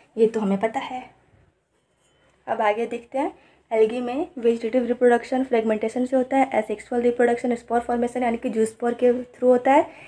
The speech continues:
and सेक्सुअल रिप्रोडक्शन गैमेट के through होता है। सेक्सुअल रिप्रोडक्शन तो गैमेट होता ही, fusion of two gamete। सेक्सुअल रिप्रोडक्शन isogamous, anastogamous and oogamous के through होता है।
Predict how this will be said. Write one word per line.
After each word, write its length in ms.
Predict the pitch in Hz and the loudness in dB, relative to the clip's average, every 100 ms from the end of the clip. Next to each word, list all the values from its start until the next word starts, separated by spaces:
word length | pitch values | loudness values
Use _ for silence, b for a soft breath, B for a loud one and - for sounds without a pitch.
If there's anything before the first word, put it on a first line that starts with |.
| B B | B B
and 160 | 220 226 | -6 -4
सेक्सुअल 400 | 220 - 240 240 | -6 -4 2 4
रिप्रोडक्शन 640 | 240 233 220 - 254 254 262 B B | 6 4 4 2 2 2 -2 B B
गैमेट 340 | 220 202 226 - | 0 2 2 -2
के 100 | 262 | 0
through 160 | 262 | 4
होता 260 | 247 247 247 | 6 6 2
है। 140 | 277 | 2
सेक्सुअल 400 | 311 240 - 240 | 0 -4 0 0
रिप्रोडक्शन 500 | 220 233 240 226 254 | 2 4 4 2 0
तो 120 | 240 | 2
गैमेट 300 | 233 220 226 | 2 2 2
होता 160 | 233 233 | 2 4
ही, 140 | 247 | 2
fusion 280 | 262 220 226 | 2 -2 -4
of 120 | 240 | -4
two 140 | - 240 | -4 -2
gamete। 340 | 247 269 349 - _ _ _ _ _ - | 4 6 4 2 _ _ _ _ _ -6
सेक्सुअल 440 | 226 214 - 247 | -6 -4 2 4
रिप्रोडक्शन 720 | 240 240 247 240 240 - 262 262 _ _ 220 | 6 4 4 4 2 -2 -6 -6 _ _ 2
isogamous, 600 | 214 214 240 254 269 320 - 226 | 2 2 2 4 4 2 0 2
anastogamous 680 | 214 208 240 226 254 285 | 2 2 0 0 0 0
and 200 | 262 247 226 | -2 -6 -2
oogamous 420 | 226 233 240 247 | 0 2 2 -2
के 120 | 311 | -6
through 180 | 269 269 | -4 -2
होता 220 | 269 294 | 0 4
है। 140 | 311 | 4